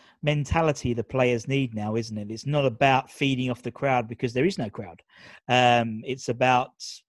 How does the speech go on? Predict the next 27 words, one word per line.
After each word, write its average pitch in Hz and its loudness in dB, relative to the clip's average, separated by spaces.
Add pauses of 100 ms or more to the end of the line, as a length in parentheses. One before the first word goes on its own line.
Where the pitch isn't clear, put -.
(600)
mental 135 -4
strength 120 -8
more 117 -2
than 117 -4
anything 120 -6
nowadays, 104 -10
it 101 -20
seems, 104 -12
particularly 107 -14 (680)
behind 117 -2
closed 110 -6
doors 110 -6
and 101 -12
stuff. 101 -12
It's, - -18
it's 165 -18
di-, 147 -8
it's 123 -8
difficult. 120 -4
I 120 -10
think 131 -8
players 131 0
will 123 -4
have 123 -2
time, 127 -2
need 131 -6
to 123 -6